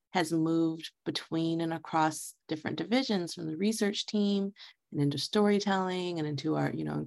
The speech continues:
community engaged arm. Um, and we're just really excited at the way we're leaning into co-production with collaborations like Coughs. And I, and I think that's something I'd love to touch on a bit towards the end of our conversation.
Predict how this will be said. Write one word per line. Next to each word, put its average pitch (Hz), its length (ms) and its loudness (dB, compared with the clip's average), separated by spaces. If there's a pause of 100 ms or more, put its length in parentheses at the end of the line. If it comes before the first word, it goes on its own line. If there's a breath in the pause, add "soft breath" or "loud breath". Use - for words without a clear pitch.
community 165 600 0
engaged 180 800 0 (400 loud breath)
arm. 175 500 4 (400 soft breath)
Um, 170 180 4
and 175 140 6
we're 190 80 8
just 208 240 4
really 226 480 4
excited 208 580 2
at 180 280 -2 (160)
the 175 100 2
way 170 540 4 (260)
we're 165 360 2
leaning 180 480 2
into 170 420 -2
co-production - 880 0 (300 loud breath)
with 202 300 4
collaborations 156 1120 2
like 185 300 4
Coughs. - 440 -4 (240 soft breath)
And - 100 0
I, 175 60 4
and 175 140 2
I 185 60 0
think 254 180 0
that's 285 160 2
something 233 280 2
I'd 190 120 2
love 208 160 0
to 190 80 -2
touch 208 320 0
on 190 160 2
a 170 160 -4
bit 190 240 2 (320 loud breath)
towards 190 300 0
the - 180 -4
end 185 100 2
of 175 80 -2
our 165 140 2
conversation. 170 920 0